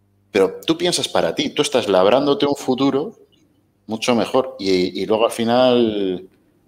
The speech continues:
se, se notan mucho esas diferencias. Eso es una cosa que tienes que también mentalizarte mucho y por eso viene bien todo esto de la mentalidad, porque al final tienes que asumir que tú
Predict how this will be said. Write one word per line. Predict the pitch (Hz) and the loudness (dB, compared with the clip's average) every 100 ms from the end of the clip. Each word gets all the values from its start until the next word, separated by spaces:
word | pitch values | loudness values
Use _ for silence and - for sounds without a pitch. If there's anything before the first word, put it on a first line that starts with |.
| _ _ _ _ _ _ - | _ _ _ _ _ _ -10
se, | - 95 90 85 82 80 78 76 | -4 0 2 2 0 -2 -6 -8
se | - | -6
notan | 92 113 107 | -4 -2 -2
mucho | 123 104 | -2 -4
esas | 98 95 | -6 -6
diferencias. | 95 104 123 131 - - _ _ - - | -6 -6 -6 -8 -14 -16 _ _ -20 -8
Eso | 110 143 | -2 0
es | 135 | 2
una | 135 120 | 2 2
cosa | - | 0
que | 107 | -2
tienes | 123 123 | 0 -2
que | - 95 87 - _ _ | -2 0 0 -2 _ _
también | 82 90 110 117 95 | -6 -4 -2 0 0
mentalizarte | 90 85 80 78 98 - 85 | -2 -2 -2 -2 -4 -2 -2
mucho | 98 - 147 - _ _ _ _ _ _ _ _ | -4 -8 -12 -16 _ _ _ _ _ _ _ _
y | 92 | -2
por | 87 | 0
eso | 90 101 | 2 4
viene | 101 98 | 4 4
bien | 101 98 | 2 2
todo | 95 92 | 4 4
esto | 95 90 | 2 2
de | |
la | 90 90 | 2 2
mentalidad, | 87 87 85 110 - - - | 0 0 0 0 -4 -20 -6
porque | 92 90 | 0 2
al | 92 | 2
final | 101 120 - | 0 0 0
tienes | 110 117 110 | 0 0 0
que | - 90 85 | -4 -2 0
asumir | 80 - 92 117 151 _ _ _ _ _ _ _ _ | -2 -4 -2 -4 -4 _ _ _ _ _ _ _ _
que | - 92 | -2 0
tú | 120 143 - | 2 0 0